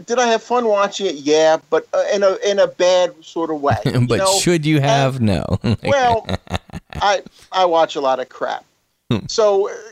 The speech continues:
Speaker 2: Right.
Speaker 1: it was one of those things where I kinda had fun watching it, but it's not good. It's just not, it's not a, it's not a good movie.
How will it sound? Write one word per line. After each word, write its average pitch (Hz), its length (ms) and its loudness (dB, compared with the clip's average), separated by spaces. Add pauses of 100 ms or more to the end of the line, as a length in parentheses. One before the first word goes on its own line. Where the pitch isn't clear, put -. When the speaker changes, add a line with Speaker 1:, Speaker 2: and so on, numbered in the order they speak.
(440)
Speaker 2:
Right. - 180 -2
Speaker 1:
it 208 80 2
was 208 180 0
one 240 200 0
of 220 80 0
those 196 240 4
things 180 240 0
where 170 80 2
I 165 80 0
kinda 165 320 2
had 156 180 0
fun 151 320 0
watching 131 460 -2
it, 127 120 -10 (120)
but 160 400 0 (120)
it's - 200 0
not 156 260 2
good. - 320 -4 (160)
It's 170 220 -2
just 190 240 0
not, 185 400 2
it's - 240 -4
not 165 200 2
a, 151 180 2
it's 151 180 -2
not 151 180 2
a 143 60 0
good 135 200 0
movie. 135 480 0